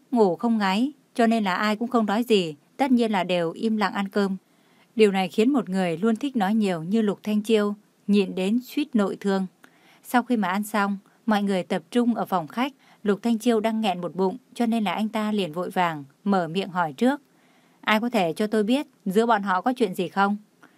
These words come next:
Ngón tay của anh ta chỉ vào Thẩm Tử Dục và Tống An Kỳ. Trên bàn cơm, anh ta đã tận mắt thấy Thẩm Tử Dục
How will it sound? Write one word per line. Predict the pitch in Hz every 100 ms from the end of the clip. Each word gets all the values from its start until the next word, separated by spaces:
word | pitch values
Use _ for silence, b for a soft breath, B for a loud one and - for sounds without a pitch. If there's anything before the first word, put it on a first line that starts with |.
| b b
Ngón | 202 233
tay | 240 220
của | 185
anh | 190
ta | 208 208 214
chỉ | 214 190
vào | 185 165 156
Thẩm | - 180
Tử | 156 170
Dục | 151 175 151 _ -
và | 196 170 156
Tống | - 180
An | 233 214
Kỳ. | 208 170 143 - b b b b -
Trên | 226
bàn | 196 156
cơm, | 135 202 196 b b b 220
anh | 214
ta | 208 202
đã | 185 190 254
tận | 247 185 202
mắt | 269 - -
thấy | 202 202 262
Thẩm | 220 156
Tử | 180
Dục | 160 185